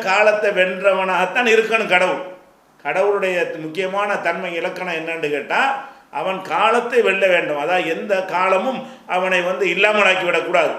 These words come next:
அவனை பலவீனப்படுத்தக்கூடாது, அவனை இயலாமலாக்கி விடக்கூடாது. எப்பவும் ஒரே மாதிரியா இருப்பான்றதுக்கும்ல, அதுக்கு பேர் தான் காலத்தை வெல்லுதல்.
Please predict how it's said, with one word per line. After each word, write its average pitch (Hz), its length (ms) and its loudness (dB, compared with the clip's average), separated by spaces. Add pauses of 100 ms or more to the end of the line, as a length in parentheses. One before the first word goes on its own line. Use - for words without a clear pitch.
(600)
அவனை 180 280 -4
பலவீனப்படுத்தக்கூடாது, 185 1080 0 (480)
அவனை 175 240 -6
இயலாமலாக்கி 202 640 4
விடக்கூடாது. 175 520 0 (500)
எப்பவும் 160 480 -4
ஒரே 190 260 2 (100)
மாதிரியா 202 400 4
இருப்பான்றதுக்கும்ல, 180 1000 -2 (200)
அதுக்கு 170 280 -4
பேர் 160 240 -2
தான் 214 160 -2
காலத்தை 202 400 2
வெல்லுதல். 180 400 0